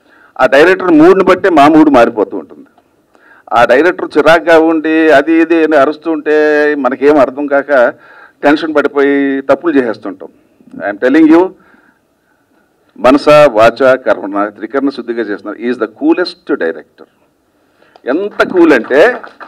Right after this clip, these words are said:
ఎప్పుడు నవ్వుతూనే ఉంటాడు. మనం తప్పు చేసినా నవ్వుతాడు, ఆయన బాగా చేసినా నవ్వుతాడు. దేనికి నవ్వుతున్నాడో మనకు అర్థం కాదు. అంత కూల్,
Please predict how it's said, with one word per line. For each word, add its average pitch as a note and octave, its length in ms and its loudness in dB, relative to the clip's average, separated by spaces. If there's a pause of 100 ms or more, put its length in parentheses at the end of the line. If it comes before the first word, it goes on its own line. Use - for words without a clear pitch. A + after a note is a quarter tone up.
(1400)
ఎప్పుడు E3+ 280 -2
నవ్వుతూనే A3+ 420 4
ఉంటాడు. F3+ 240 0
మనం C#3+ 160 0
తప్పు E3+ 300 -2
చేసినా F3+ 320 -2
నవ్వుతాడు, D#3 420 2
ఆయన D3+ 320 4 (360)
బాగా E3+ 360 2
చేసినా D#3+ 300 2
నవ్వుతాడు. D3+ 360 2
దేనికి D#3+ 320 4
నవ్వుతున్నాడో D#3+ 420 2
మనకు C#3 200 2
అర్థం A#2+ 220 0
కాదు. - 180 -14 (1300)
అంత C4 380 0
కూల్, B3+ 460 2